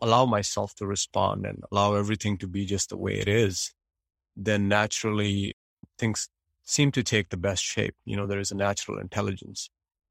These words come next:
But more often than, than not, the mind wants to calculate and strategize and,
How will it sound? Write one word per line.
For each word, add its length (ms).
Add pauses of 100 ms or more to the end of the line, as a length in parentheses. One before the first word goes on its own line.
(300)
But 100
more 240
often 280
than, 300 (240)
than 240
not, 320
the 80
mind 520
wants 300
to 100
calculate 760
and 200
strategize 800
and, 340